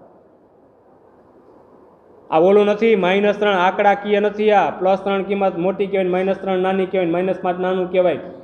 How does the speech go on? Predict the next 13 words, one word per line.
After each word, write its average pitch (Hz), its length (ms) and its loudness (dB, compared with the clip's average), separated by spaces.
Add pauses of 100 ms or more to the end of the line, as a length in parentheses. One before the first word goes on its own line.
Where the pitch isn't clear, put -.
(100)
એવું 190 220 2
નથી. 196 260 2
આ, 151 120 2 (520)
અહીંયા 170 240 0
માઇનસ 196 240 2
એટલે 202 160 4
ઋણ 196 240 2
વિદ્યુત 196 180 0
ભાર 202 180 4
દર્શાવે. 190 260 -2 (260)
આ 175 120 -2 (160)
આઠ 208 180 2
માઇક્રોકુલમનો 202 680 0